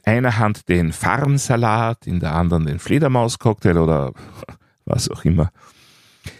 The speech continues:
Jedenfalls hört er auf einmal das gefährliche Knurren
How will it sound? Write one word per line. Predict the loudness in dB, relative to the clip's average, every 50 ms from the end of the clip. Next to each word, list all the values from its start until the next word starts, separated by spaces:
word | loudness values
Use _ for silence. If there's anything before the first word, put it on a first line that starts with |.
| _ _ _
Jedenfalls | 0 2 2 2 2 2 2 2 2 0 -4 -10 -14 _ _ _ _ _ _ _ _ _ _ _ _ _ _
hört | _ -10 -4 -2 0 2 2 0 0 0
er | -2 -2
auf | -2 -6 -8 _
einmal | -2 0 2 2 4 4 4 2 2 0
das | -2 -2 -4 -4
gefährliche | -6 -8 -8 -4 0 0 2 2 2 0 -2 -4 -8 -14 _
Knurren | -6 -2 0 2 4 4 4 2 2 2 2 0 0 -2